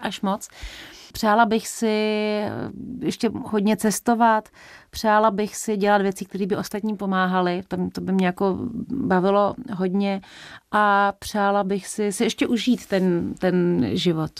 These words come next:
prostě. Já vím, že to jsou takový, jsou to vlastně až jako,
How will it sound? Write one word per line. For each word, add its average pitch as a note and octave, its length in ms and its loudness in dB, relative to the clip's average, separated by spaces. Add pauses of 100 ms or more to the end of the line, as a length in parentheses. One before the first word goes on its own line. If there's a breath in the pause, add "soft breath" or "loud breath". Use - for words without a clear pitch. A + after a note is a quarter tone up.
(100)
prostě. - 520 -8
Já F#3+ 120 6
vím, G3+ 100 2
že G3+ 60 -2
to - 60 -10
jsou G3 100 -8
takový, G#3+ 340 2 (280 loud breath)
jsou A#3+ 120 2
to B3 120 4
vlastně B3 300 2
až A#3 260 0
jako, A3+ 440 0